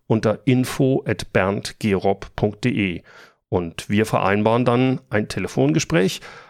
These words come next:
und schauen mal gemeinsam, ob ich Ihnen dabei helfen kann. Ich freue mich auf Sie. So, das war's mal wieder für heute.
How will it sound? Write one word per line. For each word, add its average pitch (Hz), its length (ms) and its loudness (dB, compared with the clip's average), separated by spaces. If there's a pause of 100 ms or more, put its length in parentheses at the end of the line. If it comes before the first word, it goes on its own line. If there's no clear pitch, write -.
(180)
und 104 160 -6
schauen 95 260 2
mal 98 120 2
gemeinsam, 98 720 0
ob 117 160 -4
ich 131 100 -10
Ihnen 95 160 -4
dabei 90 220 -2
helfen 101 300 -6
kann. - 320 -12 (580)
Ich - 80 -4
freue 131 180 0
mich 92 180 -8
auf 76 100 -10
Sie. - 200 -8 (1600)
So, 175 380 2
das 120 180 4
war's 143 180 4
mal 113 160 4
wieder 90 180 2
für 104 160 2
heute. 117 480 2